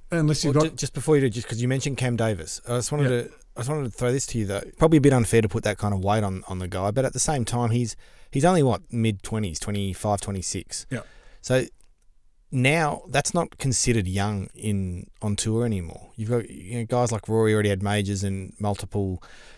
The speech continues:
Speaker 2: P G A Tour wins under his, under his belt. We, we don't quite have that same level of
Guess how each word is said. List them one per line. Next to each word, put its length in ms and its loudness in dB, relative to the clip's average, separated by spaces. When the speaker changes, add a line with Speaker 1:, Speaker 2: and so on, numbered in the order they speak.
Speaker 2:
P 100 4
G 120 2
A 80 2
Tour 140 -2
wins 260 0
under 240 0
his, 300 -8
under 260 -4
his 180 -8
belt. 340 -6
We, 180 4
we 120 6
don't 140 4
quite 220 2
have 220 4
that 160 4
same 300 2
level 640 4
of 300 0